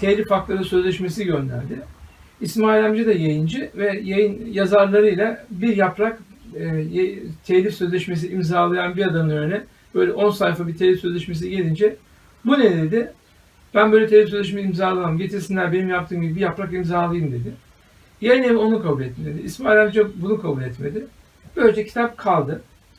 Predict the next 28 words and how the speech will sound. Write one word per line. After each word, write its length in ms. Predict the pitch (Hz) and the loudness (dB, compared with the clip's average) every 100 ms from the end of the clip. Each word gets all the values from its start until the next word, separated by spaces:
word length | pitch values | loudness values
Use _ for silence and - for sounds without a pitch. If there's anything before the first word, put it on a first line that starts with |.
| _ _ _ _ _ | _ _ _ _ _
Daha 220 | 262 302 349 | 0 0 0
sonra 320 | 240 220 226 | -2 -2 -2
İsmail 400 | - 240 233 220 | -4 2 2 2
amca, 380 | 214 208 214 - _ _ 170 | 2 0 -2 -8 _ _ -10
e, 320 | 165 160 180 | -8 -6 -2
vefat 460 | 208 202 226 220 | -2 2 2 2
etti. 340 | 147 - 208 233 - - | -4 -6 -8 -8 -12 -6
Allah 320 | 190 185 170 | -2 0 -2
rahmet 340 | 165 160 165 156 | -2 -2 -4 -6
eylesin. 460 | 135 131 - 226 - _ _ _ _ - | -6 -6 -10 -12 -14 _ _ _ _ -4
Allah 180 | 202 190 | -2 -2
mekanını 500 | 185 175 175 165 156 | -4 -6 -4 -4 -4
cennet 360 | 156 160 156 | -4 -4 -4
eylesin. 460 | 139 127 123 208 226 | -6 -8 -10 -14 -12
Üzerinde 380 | 185 196 180 165 | -4 -2 -2 -2
çok 340 | 214 196 175 | 0 0 -2
hakkı 340 | 165 156 - 156 | -6 -8 -6 -6
vardır, 300 | 135 135 220 - _ _ _ _ - | -6 -8 -14 -20 _ _ _ _ -12
e, 200 | 156 143 135 135 139 147 - - - - | -8 -8 -6 -8 -10 -12 -14 -18 -18 -14
İsmail 420 | 160 - 156 143 143 | -14 -8 -6 -4 -4
amcanın. 420 | 139 139 220 233 - - - - - - 415 311 | -6 -6 -8 -10 -16 -20 -20 -20 -20 -20 -20 -10
Ve 280 | 214 262 - | -6 -4 -2
ondan 340 | 269 302 269 | -2 -2 -4
sonra 280 | 202 208 233 | -2 -2 -2
kitap 320 | - 254 247 | -4 -8 -6
kaldı. 420 | 269 220 139 - - 233 | 0 0 0 -6 -12 -20
Sonra 320 | - 277 247 233 | -12 -8 -4 -4
Sinan'a, 600 | - 262 247 240 240 | -4 -2 0 0 -2